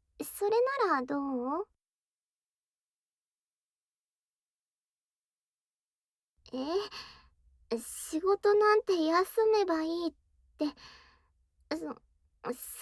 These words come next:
簡単に言うけど。うーん。うーん。私だって休みたいよ。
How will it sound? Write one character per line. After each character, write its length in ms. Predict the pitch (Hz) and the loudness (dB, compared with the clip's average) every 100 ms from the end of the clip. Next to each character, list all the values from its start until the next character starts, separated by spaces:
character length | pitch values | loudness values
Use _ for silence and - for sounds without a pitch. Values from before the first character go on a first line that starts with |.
| 339 539 605 523 466 | 0 0 6 4 6
簡 240 | 440 453 508 | 6 6 8
単 240 | 453 440 | 6 6
に 240 | 440 415 | 4 4
言 160 | 403 440 | 6 6
う 280 | 440 440 403 | 6 6 4
け 0 | |
ど。 100 | 370 | 6
う 60 | 381 | 6
ー 80 | 392 | 4
ん。 1900 | - - - - - - _ _ _ _ - 277 - - - - - 359 349 339 330 - _ _ _ _ _ _ _ - - | 2 -16 -16 -20 -20 -20 _ _ _ _ -14 -10 -8 -8 -8 -8 -6 -8 -8 -12 -20 -20 _ _ _ _ _ _ _ -20 -8
う 40 | 262 269 269 269 269 285 277 - - - - - - - - - - - - _ _ _ _ _ | -4 -4 -6 -8 -10 -10 -12 -14 -18 -18 -18 -18 -20 -20 -20 -20 -20 -20 -20 _ _ _ _ _
ー 40 | - | -10
ん。 220 | 240 - 294 | -8 -6 -8
私 420 | 294 392 403 415 | -4 -4 -2 -2
だ 120 | 370 | 0
っ 40 | 370 - | -2 -4
て 120 | 311 | -4
休 460 | 302 311 339 - 370 | -2 -2 -4 -4 -2
み 160 | 370 | -2
た 300 | - 392 392 | 0 0 2
い 160 | 359 | 0
よ。 100 | 330 | -4